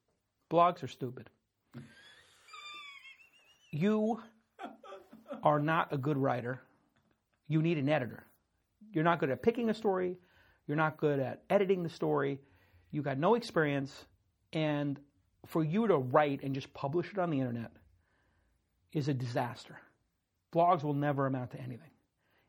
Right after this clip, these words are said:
And he said, "But, but, but." And I was like, "Don't but me, kid." And then I was like,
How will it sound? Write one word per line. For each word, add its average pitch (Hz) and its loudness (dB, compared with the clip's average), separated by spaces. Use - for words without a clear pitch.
And 160 -2
he 156 0
said, 147 -2
"But, 233 -2
but, 180 -2
but." 127 -8
And 139 -18
I 139 -14
was 135 -18
like, - -18
"Don't 196 0
but 131 0
me, 120 -8
kid." 113 -12
And 156 -2
then 226 4
I 247 4
was 180 0
like, 139 0